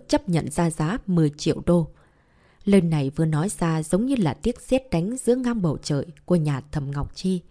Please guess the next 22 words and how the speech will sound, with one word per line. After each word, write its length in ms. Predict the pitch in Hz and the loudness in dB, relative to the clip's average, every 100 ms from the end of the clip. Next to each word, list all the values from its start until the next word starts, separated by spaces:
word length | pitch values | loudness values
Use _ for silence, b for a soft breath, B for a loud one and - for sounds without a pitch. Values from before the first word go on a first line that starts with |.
| b b b b - | b b b b 2
Mười 240 | 190 180 | 4 4
triệu 240 | 165 156 - | 4 0 2
đô 140 | 180 | 2
la, 300 | 170 170 160 b b b - | 2 0 -2 b b b 0
nghe 100 | 240 | 2
được 220 | 190 156 | 4 2
con 180 | 226 226 | 0 0
số 220 | - 196 | 0 0
này, 300 | 262 180 135 | 0 -2 -2
hai 240 | 143 214 233 | -6 -4 -2
người 160 | 175 | 0
đàn 240 | - 139 - | -2 -4 -4
ông 220 | 196 202 | -4 -4
Chu 180 | 196 202 | 0 0
Chí 240 | 196 175 180 | 0 -2 0
Đức 120 | 254 254 | -2 0
và 180 | 156 143 b b b - | -2 -2 b b b -6
Trương 220 | - 185 | 0 0
Khai 220 | 180 170 | 0 -2
Minh 300 | 160 165 165 147 b b - | 0 0 0 -4 b b 2
gần 180 | 208 | 4
như 100 | 202 | 4